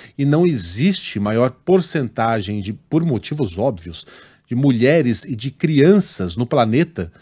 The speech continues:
do que na faixa de Gaza. Portanto, é um genocídio contra crianças, mulheres, idosos, uma covardia como a gente nunca viu e como mesmo a população de Israel se ressente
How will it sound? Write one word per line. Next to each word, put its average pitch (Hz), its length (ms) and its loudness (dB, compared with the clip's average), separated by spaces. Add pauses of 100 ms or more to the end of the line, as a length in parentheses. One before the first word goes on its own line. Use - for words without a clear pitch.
(420)
do 139 120 -4
que 139 140 -4
na 143 100 -2
faixa 127 320 -6
de 123 100 -8
Gaza. 104 360 -2
Portanto, 139 420 -6
é 143 40 -4
um 120 60 -4
genocídio 143 560 -6
contra 147 300 -8
crianças, 139 880 -4
mulheres, 110 760 -4
idosos, 104 760 -4
uma 113 160 -6
covardia 117 680 -6
como 131 180 -6
a 113 40 -6
gente 120 220 -10
nunca 143 380 -4
viu 117 280 -4 (460)
e 131 60 -8
como 151 320 -2
mesmo 190 720 0
a 143 120 -8
população 127 680 -4
de 127 100 -6
Israel 117 440 -4
se 131 160 -6
ressente 123 680 -4